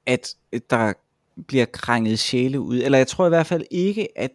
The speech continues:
det skal gøre noget ved mig som modtager, at der bliver krænget sjæle ud. Hvis værket er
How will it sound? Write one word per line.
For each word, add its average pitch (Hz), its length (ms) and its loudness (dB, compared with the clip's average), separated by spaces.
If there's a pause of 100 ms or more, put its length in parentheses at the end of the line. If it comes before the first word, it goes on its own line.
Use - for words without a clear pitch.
det 147 100 -4
skal - 300 -14
gøre 127 200 0
noget 131 280 -2
ved 147 60 -4
mig 135 520 0 (960)
som 120 540 2 (340)
modtager, 151 640 0 (500)
at 123 220 -2
der 113 60 4
bliver 101 180 -6
krænget 104 380 -8
sjæle 107 320 -8
ud. 104 100 -10 (140)
Hvis 131 240 -4
værket 165 460 2
er 131 180 -6